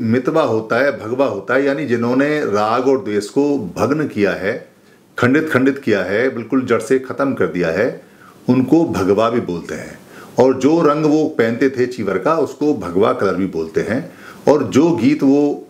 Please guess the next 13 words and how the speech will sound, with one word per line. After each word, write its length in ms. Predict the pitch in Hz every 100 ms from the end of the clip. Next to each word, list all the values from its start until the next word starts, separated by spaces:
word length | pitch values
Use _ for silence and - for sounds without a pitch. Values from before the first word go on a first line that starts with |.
| -
गाए 240 | 98 107
या 180 | 139 143
जो 220 | 110 147
सूत्र 300 | - 139 135
उन्होंने 200 | 123 120 101
बताए 360 | - 95 113
उनको 400 | 151 131 113 151 131
भगवा 360 | 95 98 117
सूत्र 400 | 113 - 131 127
या 120 | 131 113
भगवा 360 | 87 85 98 -
गीत 300 | 87 90 85
भी 240 | 95 160